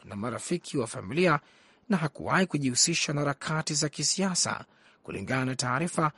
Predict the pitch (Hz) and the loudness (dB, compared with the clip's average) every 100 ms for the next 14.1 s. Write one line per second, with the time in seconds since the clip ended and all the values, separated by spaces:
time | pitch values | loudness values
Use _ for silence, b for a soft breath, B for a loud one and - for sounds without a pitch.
0 | b b b 160 165 170 175 135 113 107 | b b b 0 2 4 6 6 2 -2
1 | - 139 - 98 58 - 131 95 - - | -6 -8 -6 -8 -10 -6 -6 -6 -12 -20
2 | _ _ _ _ _ b b b b b | _ _ _ _ _ b b b b b
3 | b - 175 175 165 - 180 175 - 190 | b 0 4 6 4 2 2 2 4 6
4 | 226 226 - - 67 - 143 139 160 190 | 6 2 -6 -10 -8 -4 -2 2 4 4
5 | 175 160 147 113 - 143 143 98 - 185 | 4 4 2 0 0 0 0 -2 -2 -2
6 | 190 175 220 b b b b - 64 117 | 0 -2 -2 b b b b -8 -2 0
7 | 123 131 170 196 190 147 147 139 - - | 0 0 0 2 2 4 2 0 -4 -6
8 | - 180 160 156 151 b b b _ 156 | 0 2 4 2 0 b b b _ 0
9 | 160 - 180 208 196 160 151 - 190 175 | 2 6 6 8 6 6 4 4 2 4
10 | 131 202 - - 85 - 113 120 123 156 | 2 2 -2 -10 -8 -6 -2 -2 -2 4
11 | 160 156 120 104 - 104 165 147 143 160 | 4 4 0 -4 -4 2 4 4 2 0
12 | b b b - - 123 143 143 139 170 | b b b -12 -6 -4 -2 0 4 6
13 | 165 147 156 156 143 135 117 - 151 - | 6 4 0 -2 -4 -2 -2 -2 0 0
14 | 131 | -2